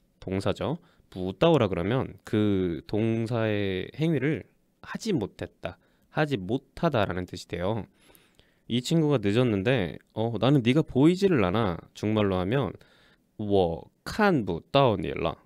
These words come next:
중말로 칸 하면은 보다입니다. 我看不到你了. 이러면 "나는 너가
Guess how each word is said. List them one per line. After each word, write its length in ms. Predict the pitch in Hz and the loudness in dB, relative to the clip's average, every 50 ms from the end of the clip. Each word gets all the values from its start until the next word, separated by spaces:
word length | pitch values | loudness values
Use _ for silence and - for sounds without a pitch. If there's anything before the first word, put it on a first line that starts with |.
| _ _ | _ _
중말로 460 | - - 104 110 110 107 104 98 78 - - | -8 -4 -2 0 0 0 0 0 -2 -4 -8
칸 340 | - - 185 175 127 90 - _ _ _ - | -4 0 0 0 0 0 -4 _ _ _ -6
하면은 360 | 131 117 107 101 107 110 98 - | -4 -2 0 0 0 -2 -2 -4
보다입니다. 760 | - - 107 113 123 - 143 101 87 82 - - 65 - - - _ _ _ - | -6 -4 -2 0 0 0 0 -2 -2 -4 -6 -10 -12 -14 -14 -16 _ _ _ -10
我看不到你了. 1600 | 90 87 87 - _ _ _ _ - - - 202 185 156 107 92 78 - - 120 123 113 95 90 90 - - 98 95 - - - | -8 -8 -8 -10 _ _ _ _ -12 -4 -2 0 0 0 0 -4 -6 -2 0 2 2 2 2 -2 -4 -2 -2 -2 -2 -2 -4 -8
이러면 460 | - 90 95 87 90 98 123 151 170 - - | -6 -6 -4 -2 -2 -2 -2 -4 -4 -6 -6
"나는 300 | 98 98 107 120 117 101 | -4 -2 0 0 0 0
너가 240 | 92 90 92 120 | -2 -2 -2 -4